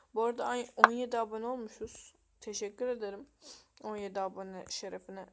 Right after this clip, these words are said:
Bir yirmilere bir çıksak çok sevineceğim. İki aydır yani şeyiz ya. On üç, yani on üzerindeyiz. Hala bir yirmilere çıkamadık.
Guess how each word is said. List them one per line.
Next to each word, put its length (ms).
Bir 100
yirmilere 580
bir 100
çıksak 480
çok 220
sevineceğim. 540
İki 280
aydır 320
yani 440
şeyiz 440
ya. 200
On 160
üç, 540
yani 260
on 460
üzerindeyiz. 600
Hala 320
bir 60
yirmilere 640
çıkamadık. 680